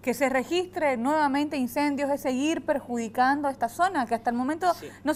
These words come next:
Speaker 1: no se ha recuperado.
Speaker 2: Sí, efectivamente. Eh, el, el tema de los incendios y el tema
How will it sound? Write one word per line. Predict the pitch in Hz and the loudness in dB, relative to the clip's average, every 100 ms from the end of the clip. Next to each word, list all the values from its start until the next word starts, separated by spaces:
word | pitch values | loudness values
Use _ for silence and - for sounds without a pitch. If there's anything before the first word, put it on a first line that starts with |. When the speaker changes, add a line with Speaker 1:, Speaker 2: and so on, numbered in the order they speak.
| - | 0
Speaker 1:
no | 285 339 | 0 0
se | - 339 | 0 0
ha | 415 302 | 2 2
recuperado. | 247 214 208 202 185 175 - - - - - | 0 -4 -4 0 0 0 -4 -18 -20 -20 -16
Speaker 2:
Sí, | - 175 165 165 | -4 0 0 0
efectivamente. | 160 151 185 185 185 165 - - - | -6 -2 -2 -2 -4 -4 -6 -6 -8
Eh, | 151 147 143 - - 277 262 - - - - - | -4 -2 -2 -4 -8 -6 -6 -10 -20 -20 -20 -6
el, | 156 151 156 - | -4 -2 -4 -4
el | 165 | -4
tema | - 277 277 | -2 0 2
de | 180 143 | 2 2
los | 143 | 0
incendios | 139 135 196 196 151 139 - | -4 -4 -2 -2 -2 -4 -2
y | 147 | -6
el | 139 | -4
tema | 180 190 185 151 | -4 -2 -2 -4